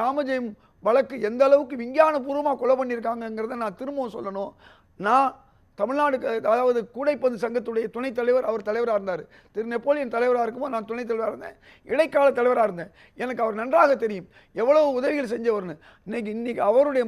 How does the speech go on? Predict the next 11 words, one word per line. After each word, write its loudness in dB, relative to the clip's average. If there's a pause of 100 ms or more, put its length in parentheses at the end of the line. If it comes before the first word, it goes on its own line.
மரணம் -2
இன்னைக்கு -4 (360)
வெ-, -8
வெ-, 6
வெளிக்கொணரப்பட -2
முடியாத 4
சூழ்நிலை. -2 (220)
இந்த 2
ஆட்சி 2
வ-, 0
வந்தும் -6